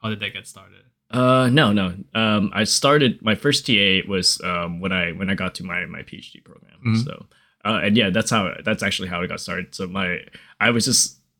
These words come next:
Speaker 2: I was hired as a T A, but I was responsible for, uh, essentially doing, like, a lecture section,
Speaker 1: Mm-hmm.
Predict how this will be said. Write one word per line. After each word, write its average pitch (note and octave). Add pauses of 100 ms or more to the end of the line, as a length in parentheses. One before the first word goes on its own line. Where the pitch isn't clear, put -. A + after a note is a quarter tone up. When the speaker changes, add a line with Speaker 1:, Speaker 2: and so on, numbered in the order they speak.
(120)
Speaker 2:
I G#2+
was -
hired C#3+
as A#2+
a A2+
T G#2+
A, G#2+
but -
I G#2+
was A2
responsible G#2+
for, F#2 (100)
uh, F2+ (120)
essentially G2 (400)
doing, G#2
like, F#2
a F#2+
lecture F#2
section, C#3+
Speaker 1:
Mm-hmm. B2